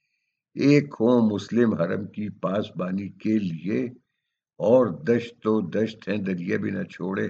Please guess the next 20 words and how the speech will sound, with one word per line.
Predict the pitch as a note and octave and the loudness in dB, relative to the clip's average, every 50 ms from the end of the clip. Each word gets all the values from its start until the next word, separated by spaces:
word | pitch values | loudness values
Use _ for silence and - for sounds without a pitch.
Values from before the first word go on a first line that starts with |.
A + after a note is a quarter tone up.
| - | -6
हमने | E2 F2 F2 F2+ G2+ G#2+ G#2 G2+ - _ _ _ _ _ _ _ _ _ - - | -8 -8 -6 -6 -8 -8 -10 -12 -16 _ _ _ _ _ _ _ _ _ -20 -4
जैसी | - A2 A#2+ A#2+ A#2 - A#2+ A#2 | 0 2 2 2 2 0 -2 -2
लोरियां | G#2+ G2 F#2 E2+ - G#2 G#2+ A2 A2 A2 A2 A#2 A2+ G2 | 0 -2 -2 -4 -4 -4 -2 -2 0 0 0 -2 -2 -2
अपनी | F2+ - - - G#2 G2+ | -4 -4 -4 -6 -8 -6
जगह। | F2+ E2 F2 D#2+ D2+ D2+ D2 C#2+ - _ _ _ _ _ _ _ - | -6 -6 -8 -8 -8 -10 -12 -12 -14 _ _ _ _ _ _ _ -8
लेकिन | F#2+ G2 G#2+ A#2 C3 B2+ B2+ B2+ A#2 A2+ G2+ G2 F#2+ - - _ _ | -6 -2 2 2 2 2 2 0 0 0 -2 -4 -8 -10 -12 _ _
क्या | - A2+ A2+ A2+ | 0 2 2 2
ये | A2+ G#2+ G#2+ G2+ | 2 2 0 0
हकीकत | F#2 - - G2+ F2+ D#2+ - A2 E2+ D#2+ - | 0 -2 -4 -8 -10 -6 -6 -6 -6 -6 -8
नहीं | F2 D#2+ F#2 A2+ B2+ B2+ A#2+ B2 - _ _ _ _ _ _ - | -8 -6 -2 -2 -2 -2 -4 -8 -12 _ _ _ _ _ _ -2
कि | A2+ A2+ | 0 0
दो | G2+ F#2 E2 D#2+ A2+ A#2 A2+ G2+ F#2+ | 0 0 -2 0 2 2 4 2 2
हज़ार | F2+ E2 F#2+ G2+ G#2 G#2 G#2 G2 | 0 0 -2 -2 -2 -2 -2 -4
बाईस | E2+ D#2+ - G2 G#2+ A2+ A2 - - - | -6 -6 -4 -2 -2 -2 -2 -4 -6 -6
में | G2 F#2 | -6 -4
भी | F2+ G2 F#2 E2 D2+ - G2 | -4 -4 -6 -6 -8 -8 -8
यहाँ | G#2 F#2 F#2 G2 G2+ G2 - - _ _ _ | -6 -4 -4 -4 -4 -6 -8 -12 _ _ _
चौधरी | - G#2+ G#2 G#2 G2+ F#2 F2 F2 F#2 G2+ G2+ F#2 | -2 0 2 2 0 -2 -6 -6 -6 -6 -8 -8
और | - - - F2+ - _ _ - | -10 -10 -12 -14 -14 _ _ -2
कम्मी | G2+ G2 G2+ G2+ G#2 G#2 G#2 G2 | -2 -2 -2 -2 -4 -6 -8 -10